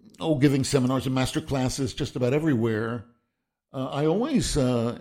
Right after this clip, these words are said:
insisted that the room be too cold. <laughs> I wanted, I wanted it to be too cold in a warm room, everybody, and then I started just to drift off. But, you know, if it's cold, whoa, it wakes every, it keep, keep, keeps every,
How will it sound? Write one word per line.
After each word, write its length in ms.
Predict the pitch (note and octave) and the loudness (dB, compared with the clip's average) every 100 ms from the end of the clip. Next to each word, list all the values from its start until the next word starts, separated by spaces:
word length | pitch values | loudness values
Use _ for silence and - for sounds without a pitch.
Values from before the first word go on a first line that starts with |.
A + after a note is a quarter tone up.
| G#2 | -4
insisted 500 | A#2+ G#2+ D3 E3 C3 | -2 0 0 -2 -2
that 140 | C3 | 0
the 80 | B2+ | 0
room 320 | B2+ D3 D3+ | 2 0 0
be 240 | A#2+ B2 A2+ | 2 2 2
too 680 | - - C#3+ C#3+ D#3+ D3+ - _ _ _ _ _ - | 4 6 8 6 2 -4 -16 _ _ _ _ _ -6
cold. 840 | - D#3+ F3+ F#3+ E3 G#2+ G#2+ G2+ | 6 8 10 8 6 4 0 -2
<laughs> 1160 | A2+ F2 D#2+ _ _ _ _ _ - - _ - | -4 -4 -12 _ _ _ _ _ -20 -20 _ -4
I 140 | - G#3 - | 0 0 0
wanted, 320 | D3 - G#2+ - - - - - C#3+ | -4 -4 -8 -10 -20 -20 -20 -20 -6
I 60 | C#3+ | -4
wanted 320 | C#3+ D#3+ D#3 | -2 -2 -2
it 80 | A#2 | -2
to 60 | |
be 100 | B2+ | -4
too 160 | C#3 C#3 | -4 -6
cold 440 | - C3+ C#3 B2+ | -2 0 2 2
in 120 | A#2 A2 | 2 0
a 60 | |
warm 460 | A2 G#2 B2+ D3 D3 | -2 0 4 4 6
room, 140 | B2+ | 4
everybody, 540 | G#2+ G#2+ G2+ F#2 F#2+ F#2 | 4 2 2 0 -2 -4
and 440 | E2+ - F#2 F2+ | -8 -12 -10 -8
then 140 | F2+ | -8
I 120 | F2+ E2+ | -10 -12
started 420 | - F#2 F2+ F2+ | -10 -12 -10 -12
just 240 | F#2 - | -10 -10
to 180 | E2+ E2 - _ _ _ _ _ _ _ - | -10 -12 -14 _ _ _ _ _ _ _ -10
drift 300 | A2 - - | -6 -6 -6
off. 160 | G#2+ | -6
But, 200 | C3 - | -6 -2
you 120 | - A3 | 2 2
know, 120 | F3+ | 0
if 120 | G#2 | -6
it's 120 | - | -12
cold, 440 | - G3 A3+ E3+ B2 | 4 6 6 4 0
whoa, 400 | C#3 D#3+ C3 G#2+ | 0 2 2 0
it 100 | A2 | -4
wakes 240 | C3+ - | -8 -8
every, 160 | B2 - | -10 -10
it 160 | C3+ - | -14 -6
keep, 240 | D3+ - | -6 -4
keep, 180 | D#3+ - | -10 -2
keeps 240 | D#3+ D#3+ | -2 -2
every, 300 | C3 A2+ A#2+ | -6 -4 -8